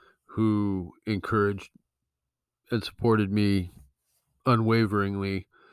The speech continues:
that make me wanna keep working and striving to make this show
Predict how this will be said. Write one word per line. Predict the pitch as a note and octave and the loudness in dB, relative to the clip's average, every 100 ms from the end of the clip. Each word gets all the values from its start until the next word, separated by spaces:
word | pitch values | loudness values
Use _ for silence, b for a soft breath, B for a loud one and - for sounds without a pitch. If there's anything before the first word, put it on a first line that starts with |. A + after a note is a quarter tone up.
| b b b _ _ _ _ _ _ _ - | b b b _ _ _ _ _ _ _ -14
that | G#2 A2+ G#2+ G#2 _ | -4 -2 -2 -4 _
make | A2+ G#2+ A2+ - | -6 -2 -4 -4
me | A2+ | -6
wanna | G#2+ G2+ G2 | -4 -4 -6
keep | - G#2 - | -6 -8 -8
working | G2 G2+ F2 G2+ F#2+ F2+ F2 _ _ _ _ _ _ - | -4 -4 -2 -4 -4 -6 -12 _ _ _ _ _ _ -10
and | G2+ | -10
striving | - - G2 F#2+ F#2+ F2+ | -4 0 2 2 -2 -6
to | G2 | -4
make | F#2+ F2 | -4 -4
this | - G2 | -6 -6
show | - A2 G2 F#2+ F2+ | -4 -2 0 0 -4